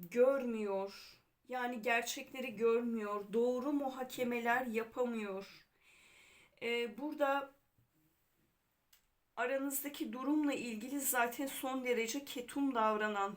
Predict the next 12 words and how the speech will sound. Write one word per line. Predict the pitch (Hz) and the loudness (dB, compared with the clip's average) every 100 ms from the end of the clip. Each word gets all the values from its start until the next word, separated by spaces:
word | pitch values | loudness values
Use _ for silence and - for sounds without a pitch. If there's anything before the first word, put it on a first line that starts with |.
| - | -10
kendisini | - 247 240 233 - 226 240 | -6 -4 -2 0 -2 -2 -6
gizleyen, | 214 220 214 226 220 214 208 | -6 -4 -2 0 2 0 -2
kendisini | 240 226 220 226 247 247 | 0 0 2 -2 -2 0
saklayan | - 233 226 - 220 226 277 | 0 0 -2 -4 0 0 2
ve, | 233 240 - - - - - - - - - | 2 2 -2 -16 -20 -20 -20 -20 -20 -8 0
e, | 226 226 | 2 2
sizinle | 226 - 247 214 233 349 339 | 2 2 0 -2 0 2 2
ilgili | - 247 240 214 269 359 | 0 -6 -6 -4 0 0
de | 330 - | 2 0
aslında | 247 - 269 247 240 | 2 2 0 0 -2
çok | - 254 - | -4 -8 -4
fazla | 262 233 233 254 262 | 2 2 2 2 0